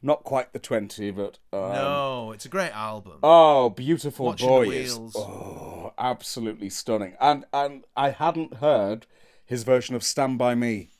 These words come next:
Speaker 1: in years, till I
Speaker 2: Mm.
Speaker 1: gave this a spin yesterday, and oh God, it's
Speaker 2: Yeah.
Speaker 1: good.
Speaker 2: Yeah.
Speaker 1: Lovely
Speaker 2: There's some
Speaker 1: stuff.
Speaker 2: crackers on there. There's some duds as well.
Speaker 1: Oh, yeah. Yeah,
Speaker 2: You know.
Speaker 1: give peace a chance. Well, sorry, it's bollocks.
Speaker 2: No, no, I don't
Speaker 1: It's just
Speaker 2: agree with
Speaker 1: shouting.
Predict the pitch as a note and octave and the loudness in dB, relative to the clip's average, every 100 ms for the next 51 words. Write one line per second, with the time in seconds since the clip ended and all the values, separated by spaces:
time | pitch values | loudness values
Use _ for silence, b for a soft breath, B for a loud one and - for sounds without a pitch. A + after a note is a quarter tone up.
0 | _ A#2+ A#2+ A2 G2+ _ _ _ _ G#2+ | _ -4 -2 -4 -6 _ _ _ _ -10
1 | A2+ C#3 A#2 D#2+ C#2+ - A#2 A#2 C#3+ D3 | -2 -2 -2 -6 -10 -6 -6 -6 -12 -14
2 | G#2 D#2 C3 B2 A#2+ - - B2+ A2 A2 | -14 -2 0 0 -2 -6 -4 -2 0 -2
3 | A2+ - G#2 F2 E2+ F2 - F#2+ F2 D#2+ | -4 -8 -6 -6 -6 -12 -10 -8 -6 -8
4 | D#2+ - D2+ C2 F#2 E2+ D#2+ - A#1+ A#1+ | -12 -16 -14 -14 -14 -18 -20 -18 -18 -18
5 | - _ _ _ - G2 F2 E2 C#3 D3 | -20 _ _ _ -20 -18 -14 -12 -2 0
6 | C#3 G2+ F#2+ F#3+ - E3 C3+ - A2+ G#2+ | 0 -2 -6 -8 -10 -8 -8 -10 -14 -14
7 | F#2 F#2+ G2 C3+ - G#3+ C3 - C3+ A#2 | -14 -16 -16 -14 -14 -12 -14 -16 -14 -14
8 | F#2+ F#2+ F2 F#2 F#2+ G2 E2 B1 - E4 | -16 -20 -20 -18 -16 -16 -18 -16 -12 -10
9 | C#2 C2+ A#1 - _ _ _ - B2 F#2 | -10 -14 -16 -20 _ _ _ -4 -2 -2
10 | D2+ - F#3 - E3 C#3+ A#2+ - C3 F#2+ | -6 2 2 4 0 0 -6 -6 -6 -6
11 | D#2 - A#2+ B2 A2 G2+ - F2 F#2 C2+ | -10 -14 -6 -6 -6 -12 -14 -10 -10 -12
12 | D#2 - G2+ G#2+ A2 F3 G3+ G2 D#2 C#2 | -16 -10 -10 -10 -14 -14 -14 -16 -20 -20
13 | B1 B1 - E2 E2 - - - - - | -20 -20 -20 -20 -20 -20 -18 -18 -20 -18
14 | - - C3 F#2+ - C#2 B1 | -10 -6 -4 -6 -10 -14 -16